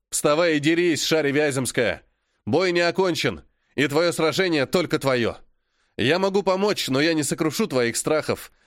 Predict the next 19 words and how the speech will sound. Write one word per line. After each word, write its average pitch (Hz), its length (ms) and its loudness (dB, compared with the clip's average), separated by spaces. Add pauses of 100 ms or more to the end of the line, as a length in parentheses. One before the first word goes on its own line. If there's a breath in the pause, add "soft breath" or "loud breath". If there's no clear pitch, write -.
(100)
Это 175 320 0
можешь 139 280 0
сделать 107 380 -2
только 131 300 -2
ты». 98 240 -4 (1080)
«Да», 160 360 -2 (840)
сказала 180 480 0
девушка, 196 440 -2
поднимаясь 139 600 -2
на 104 160 -2
ноги. 73 320 -8 (720)
Сильвана 160 480 0
выпрямилась 147 760 -2
и 131 40 -2
встала 147 420 -2
перед 131 220 -2
майором. 104 600 -2 (500)
Оглядела 117 580 0
себя. 117 460 -2